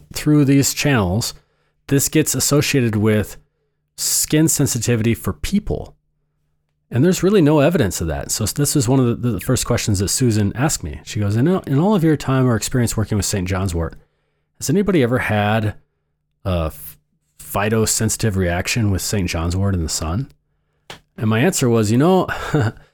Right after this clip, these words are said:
it's funny because I talk about that. I say, 'Maybe it will,' but I actually use Saint John's wort infused oil for sunburn because it helps heal the sunburn.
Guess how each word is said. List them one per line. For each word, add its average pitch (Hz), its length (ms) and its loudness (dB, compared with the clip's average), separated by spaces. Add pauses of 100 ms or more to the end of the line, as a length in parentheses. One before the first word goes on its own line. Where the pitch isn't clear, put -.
(140)
it's - 120 -10
funny 165 260 2
because 117 640 0
I 110 160 -4
talk 185 320 -2
about 98 280 -2
that. 90 260 -2
I 110 40 0
say, 117 280 0
'Maybe 131 360 4
it 104 120 0
will,' 113 500 2 (460)
but 117 120 0
I 160 120 2
actually 175 380 2
use 156 300 4
Saint 139 300 0
John's 123 320 0
wort 117 140 2
infused 113 500 0
oil 120 380 2
for 202 500 0
sunburn 92 760 0 (420)
because 131 260 -2
it 113 100 -2
helps - 380 -6
heal 190 220 2
the 90 160 -2
sunburn. - 580 -6